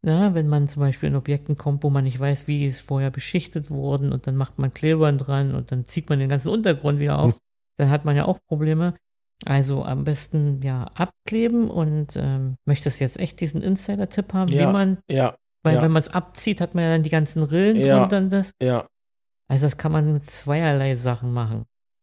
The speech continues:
Speaker 1: Einmal kann man's machen, diesen Übergang mit, leicht mit Acryl zumachen, sofort streichen zweimal und dann gleich abziehen.
Speaker 3: Okay.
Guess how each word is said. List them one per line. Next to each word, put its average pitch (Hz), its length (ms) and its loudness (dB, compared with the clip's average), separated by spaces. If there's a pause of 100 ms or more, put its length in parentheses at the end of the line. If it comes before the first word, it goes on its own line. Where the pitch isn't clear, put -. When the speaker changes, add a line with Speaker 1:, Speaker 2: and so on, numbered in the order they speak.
(480)
Speaker 1:
Einmal 170 300 2
kann 175 160 -2
man's 165 240 0
machen, 151 480 2 (1040)
diesen 135 420 0
Übergang 143 460 2
mit, 139 180 0 (180)
leicht 139 420 0
mit 135 180 -2
Acryl 190 520 -2
zumachen, 233 540 0 (440)
sofort - 600 -2
streichen - 640 -4
zweimal 196 540 0
und 151 240 -6
dann 147 220 0 (100)
gleich 180 380 2
abziehen. 233 520 -4 (1400)
Speaker 3:
Okay. 170 380 2